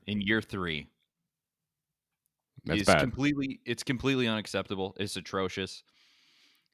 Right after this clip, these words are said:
Speaker 1: It is a horrible, horrible, horrible sign when you look at the history of Tennessee football. Every, I believe, did, no, Fulmer never lost to Kentucky,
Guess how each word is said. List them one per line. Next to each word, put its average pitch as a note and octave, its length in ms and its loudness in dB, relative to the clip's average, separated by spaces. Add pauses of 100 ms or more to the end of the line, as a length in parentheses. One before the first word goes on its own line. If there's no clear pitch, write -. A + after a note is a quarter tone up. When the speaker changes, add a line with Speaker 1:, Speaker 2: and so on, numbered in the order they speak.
(260)
Speaker 1:
It A2 100 4
is G2+ 160 2
a F#2+ 60 -2
horrible, A#2 560 4
horrible, A2+ 400 6
horrible A2+ 380 6
sign G2 440 -6 (160)
when G#2 180 -4
you F#2 140 -4
look F#2+ 240 -2
at F2 80 -6
the F2+ 80 -16
history F#2+ 380 -4
of - 80 -8
Tennessee F2+ 320 -4
football. F#2 440 2
Every, B2 480 2
I G2 60 0
believe, A2 420 0 (1300)
did, G#2 400 -2 (1500)
no, G2+ 140 -4
Fulmer A#2+ 340 -2
never F#2+ 180 0
lost E2 220 0
to D2+ 60 -14
Kentucky, C2+ 480 -12